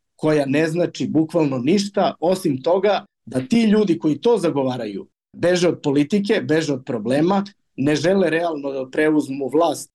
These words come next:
u Srbiji ovakvu i kakva jeste i ne žele da ponude rešenje. Tako da ja apelujem na organizatore protesta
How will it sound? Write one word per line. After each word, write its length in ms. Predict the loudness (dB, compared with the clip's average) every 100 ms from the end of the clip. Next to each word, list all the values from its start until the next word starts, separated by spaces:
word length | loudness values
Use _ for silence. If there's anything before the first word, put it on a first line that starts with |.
| -16
u 100 | -8
Srbiji 460 | 0 2 4 4 2
ovakvu 420 | 0 0 0 -2
i 60 | -4
kakva 280 | -4 -6 -2
jeste 540 | 0 0 0 -2 -2 -6 -20 _
i 120 | 0 2
ne 120 | 2
žele 300 | 2 2 2
da 120 | -2
ponude 400 | -4 -4 -2 -2
rešenje. 540 | -4 -6 -10 -8 -10 -14 _ _
Tako 280 | -6 -2 0
da 100 | 2
ja 280 | 2 2 0
apelujem 540 | 0 0 2 0 -4
na 80 | -6
organizatore 720 | -4 -2 0 -2 -2 -4 -2
protesta 560 | -4 -6 -8 -10 -10